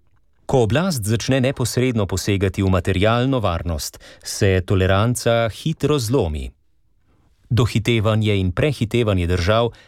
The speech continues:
ki so nam nekoč gledale v hrbet, sta nas očitno streznila. Občutek, da nam le še malo ostane v žepu, saj se vse okrog nas draži. Nekaj je šlo torej narobe.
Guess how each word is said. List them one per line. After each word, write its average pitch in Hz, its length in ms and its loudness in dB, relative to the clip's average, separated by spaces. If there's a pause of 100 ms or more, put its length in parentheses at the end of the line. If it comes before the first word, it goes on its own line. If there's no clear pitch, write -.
ki 117 100 -4
so 113 160 -2
nam 101 160 2
nekoč 98 400 0
gledale 98 420 0
v 90 60 0
hrbet, 127 540 -2 (280)
sta - 240 -2
nas 117 200 0
očitno 107 540 0
streznila. 82 720 -2 (1200)
Občutek, 139 600 0
da 117 100 2
nam 110 300 2
le 123 120 2
še 143 200 -2
malo 120 400 0
ostane 92 480 0
v - 20 2
žepu, 107 460 0 (260)
saj 92 200 0
se 92 180 0 (200)
vse 127 380 2
okrog 139 400 -2
nas 131 300 0
draži. 139 480 -2 (1040)
Nekaj 175 400 2
je 127 220 0
šlo 156 360 -2
torej 135 300 0
narobe. 101 460 -2